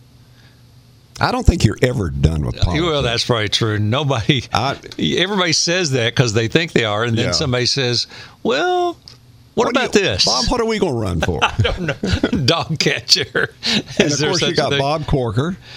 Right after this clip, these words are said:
Speaker 1: Mark Green, you mentioned him, Burchett. Burchett, I don't think, could win across the state.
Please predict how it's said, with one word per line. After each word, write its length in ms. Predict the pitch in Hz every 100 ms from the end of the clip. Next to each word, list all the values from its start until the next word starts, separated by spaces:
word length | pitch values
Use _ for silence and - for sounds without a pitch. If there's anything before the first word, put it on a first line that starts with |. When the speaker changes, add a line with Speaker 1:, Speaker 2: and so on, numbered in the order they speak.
| -
Speaker 1:
Mark 320 | 98 117 165
Green, 460 | 147 147 123 110 143
you 100 | 147
mentioned 300 | 123 123 139
him, 220 | 107 107 95
Burchett. 480 | 139 147 120 165 196 - - - - - - - - - -
Burchett, 360 | 139 147 117
I 100 | 92
don't 140 | 98 92
think, 180 | 95 92
could 120 | 82
win 180 | 95 87
across 360 | 73 87 78
the 80 | 76
state. 420 | 71 - 85 80